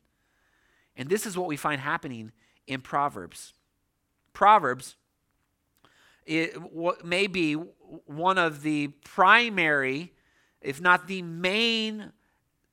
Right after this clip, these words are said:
um, example of wisdom literature that we have, but it's not the only one.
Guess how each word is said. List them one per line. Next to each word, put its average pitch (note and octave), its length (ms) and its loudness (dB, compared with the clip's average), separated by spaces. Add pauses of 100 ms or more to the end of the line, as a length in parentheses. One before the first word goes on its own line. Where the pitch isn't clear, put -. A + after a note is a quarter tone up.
(140)
um, B2+ 380 -2
example D3+ 760 -4
of C3 260 -6
wisdom E3+ 400 -2
literature F3 360 -6
that A#2+ 160 -8
we A#2 80 -10
have, A#2 480 -2 (300)
but F3 100 0
it's F3 100 -6
not G#3 220 0
the A3 80 -8
only G#3 320 -8
one. F2+ 280 -16